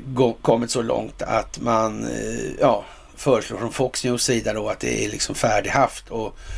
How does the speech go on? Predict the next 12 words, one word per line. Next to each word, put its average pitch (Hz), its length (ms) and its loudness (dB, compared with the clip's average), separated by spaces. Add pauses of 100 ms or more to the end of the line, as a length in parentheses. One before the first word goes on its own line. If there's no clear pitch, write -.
(340)
man 117 300 2
fruktar - 420 2
då, 62 360 0 (680)
eh, 117 100 4
att, - 340 -4
eh, 113 360 0
de 113 140 0
här 110 220 2 (600)
resultaten 127 720 2
då 107 100 0
från, 104 340 -6
eh, - 720 -14